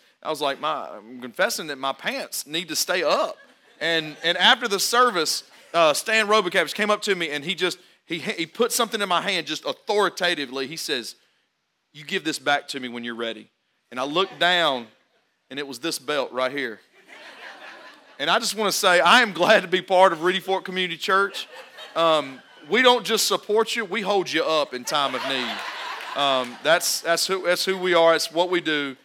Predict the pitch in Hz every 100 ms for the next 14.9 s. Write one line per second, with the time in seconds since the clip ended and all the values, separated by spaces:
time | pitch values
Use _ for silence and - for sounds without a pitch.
0 | _ _ - 151 - 180 151 170 160 -
1 | 156 143 139 131 131 113 - 139 127 123
2 | _ _ _ _ _ 131 - 190 190 180
3 | 185 180 180 175 160 170 170 - - -
4 | 147 135 131 135 165 156 - 170 160 160
5 | 143 _ _ _ _ - 147 143 139 139
6 | 139 120 - 147 135 120 - 127 135 160
7 | 170 151 151 151 156 _ _ _ - 185
8 | 190 - 185 185 - 185 151 117 - 135
9 | 131 156 151 170 151 131 123 120 117 113
10 | - 143 135 127 120 127 123 110 117 113
11 | 113 107 - _ - _ 127 123 117 151
12 | 131 165 160 185 165 143 175 156 139 -
13 | 135 156 160 156 143 135 143 143 147 143
14 | 127 151 143 143 131 - 147 147